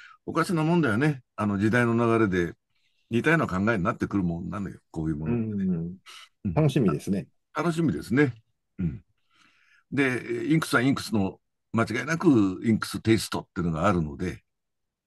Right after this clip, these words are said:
Speaker 1: うん。目的地は似たようなものでも、それに対する道具はちょっとニュアンスは変わってくるっていうところを楽しんでもらえたらなと思います。はい。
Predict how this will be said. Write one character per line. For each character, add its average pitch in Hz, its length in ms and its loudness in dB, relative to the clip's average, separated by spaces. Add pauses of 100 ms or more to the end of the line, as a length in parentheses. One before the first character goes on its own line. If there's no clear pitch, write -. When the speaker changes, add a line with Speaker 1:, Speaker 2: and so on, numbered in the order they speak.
(120)
Speaker 1:
う 82 60 -4
ん。 67 160 -10 (1080)
目 117 160 0
的 151 280 0
地 - 200 -4
は 156 220 6
似 113 160 2
た 120 80 0
よ 120 280 0
う 113 40 -2
な 110 100 0
も 101 140 0
の 98 140 -2
で 107 80 0
も、 117 300 -2
そ 120 160 -2
れ 127 160 0
に 135 200 -4
対 143 180 0
す 127 100 -6
る 123 100 -2
道 135 240 2
具 151 60 4
は 92 220 2 (140)
ち - 80 -6
ょ - 20 -2
っ - 80 -6
と 113 80 -2
ニ 110 120 4
ュ 120 60 2
ア 113 60 2
ン - 20 0
ス 117 80 -4
は 127 120 -2
変 85 80 -2
わ 87 40 0
っ - 40 -10
て - 100 -14
く 98 100 -6
る 90 60 -6
っ - 20 -20
て - 100 -4
い 113 40 -2
う - 40 -4
と - 80 -12
こ 160 120 -4
ろ 196 160 0
を - 80 -6 (520)
楽 82 220 -2
し 78 160 -10
ん 78 80 -6
で 71 80 -8
も 73 160 -10
ら 71 100 -10
え 62 80 -14
た - 160 -14
ら - 120 -16
な 123 360 0
と - 180 -12 (400)
思 71 120 -8
い 62 40 -10
ま 58 100 -12
す。 - 200 -18 (840)
は - 160 -2
い。 - 60 -20